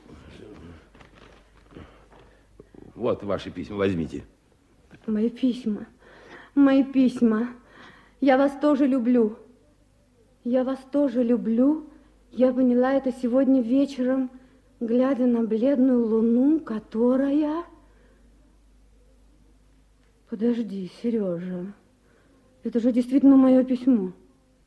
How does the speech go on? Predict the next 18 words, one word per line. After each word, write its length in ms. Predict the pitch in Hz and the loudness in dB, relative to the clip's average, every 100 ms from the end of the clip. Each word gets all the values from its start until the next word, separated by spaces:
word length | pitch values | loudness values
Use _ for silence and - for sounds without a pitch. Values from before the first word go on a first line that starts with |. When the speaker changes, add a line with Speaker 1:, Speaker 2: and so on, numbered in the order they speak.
| _ _ | _ _
Speaker 1:
Да, 240 | 65 69 73 | -16 -12 -12
это 220 | 90 - | -12 -12
твое 300 | 98 101 90 | -6 -4 -4
письмо, 440 | - 92 73 76 85 _ _ _ _ _ _ | -8 -14 -10 -12 -12 _ _ _ _ _ _
которое 320 | 73 69 69 | -12 -10 -10
ты 100 | 67 | -10
мне 140 | 71 71 | -10 -10
прислала 500 | 73 67 67 69 71 | -12 -14 -10 -10 -10
пять 240 | 69 67 | -10 -10
лет 200 | 62 64 | -12 -10
назад. 300 | 69 62 57 - _ _ _ _ _ _ _ _ _ _ _ _ | -12 -12 -16 -20 _ _ _ _ _ _ _ _ _ _ _ _
Speaker 2:
Я 80 | 226 | -8
как 200 | 233 247 | -6 -6
сейчас 400 | - 240 - 320 320 - | -8 -10 -6 -6 -6 -4
помню. 480 | 294 247 226 202 202 _ _ _ _ _ _ _ _ _ | 0 0 0 -4 -10 _ _ _ _ _ _ _ _ _
Была 280 | 220 254 247 | 0 2 2
белая 360 | 262 277 262 254 | 4 4 6 6
ночь, 440 | 269 370 - - | 4 2 -2 -18